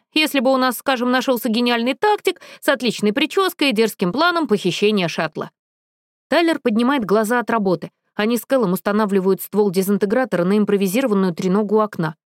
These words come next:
«Я над этим работаю», — бурчит он. «Ладно, тогда пока ты ищешь расческу», — объявляет Финн,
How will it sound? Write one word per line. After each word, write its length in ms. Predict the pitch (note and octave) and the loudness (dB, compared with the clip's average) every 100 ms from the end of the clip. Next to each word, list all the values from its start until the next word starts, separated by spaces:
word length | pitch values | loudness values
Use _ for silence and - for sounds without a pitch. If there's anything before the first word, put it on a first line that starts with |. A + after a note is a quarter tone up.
| _ _ _ - | _ _ _ -2
«Я 140 | C#4+ | 0
над 160 | D4 D4 | 2 0
этим 200 | - C#4+ | 0 0
работаю», — 460 | C#4+ D#4+ G#3 D#3 - _ | 2 0 0 -2 -6 _
бурчит 440 | D3+ E3 - D#3 D3+ | -6 -6 -6 -6 -6
он. 160 | D3 - _ _ _ _ _ - | -8 -12 _ _ _ _ _ 0
«Ладно, 600 | G4+ G#4 G4+ F4+ F#4 F4 - | 2 4 2 2 0 -2 -2
тогда 280 | C4 B3 C4 | -2 0 0
пока 260 | B3+ A#3 A#3 | 0 -2 0
ты 140 | A#3+ | 0
ищешь 280 | G3+ F#3+ A3 | 0 -2 0
расческу», — 640 | C4+ B3 G4+ G#3 - D3 - _ | 0 0 0 0 -2 -8 -8 _
объявляет 520 | E3 D3 E3+ F#3 F3+ | -8 -4 0 0 -2
Финн, 260 | - F#3 | -2 -4